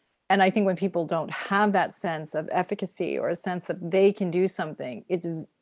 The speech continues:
depression is right there. You know, it's the, that sense of loss or sense of powerlessness is brutal. And I think,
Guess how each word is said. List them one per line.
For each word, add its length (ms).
depression 640
is 220
right 240
there. 480
You 100
know, 200
it's 220
the, 300
that 280
sense 340
of 140
loss 480
or 100
sense 300
of 140
powerlessness 680
is 160
brutal. 520
And 240
I 160
think, 400